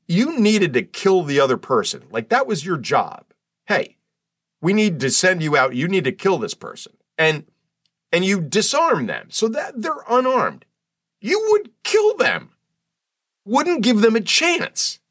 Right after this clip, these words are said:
Come on. That's hired killer one oh one there. Next, do me a favor. The next time you drive past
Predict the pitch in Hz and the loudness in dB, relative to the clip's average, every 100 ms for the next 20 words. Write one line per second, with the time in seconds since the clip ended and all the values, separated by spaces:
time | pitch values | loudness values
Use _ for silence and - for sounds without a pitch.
0 | _ _ _ _ _ _ - 320 330 330 | _ _ _ _ _ _ -8 -4 -4 -2
1 | 117 87 76 _ _ _ _ 311 320 - | -2 -2 -8 _ _ _ _ -8 -6 -8
2 | - 226 226 220 175 - 208 190 185 175 | -8 -2 -2 -2 -6 -6 0 0 0 -2
3 | 147 160 196 196 190 208 240 208 117 90 | -4 0 2 4 4 4 2 2 0 -2
4 | - - _ _ _ _ _ _ _ _ | -8 -20 _ _ _ _ _ _ _ _
5 | _ 208 240 - - - - _ _ _ | _ 0 0 0 -6 -8 -16 _ _ _
6 | _ _ _ _ _ _ - _ _ _ | _ _ _ _ _ _ -20 _ _ _
7 | 113 185 311 339 - - - - _ _ | -2 0 2 0 2 0 -2 -8 _ _
8 | _ _ _ - 131 226 269 - 294 285 | _ _ _ -4 0 2 0 -2 -4 -2
9 | 226 120 127 135 151 135 - 127 123 131 | -2 0 0 2 2 0 -6 -2 0 0
10 | - | -2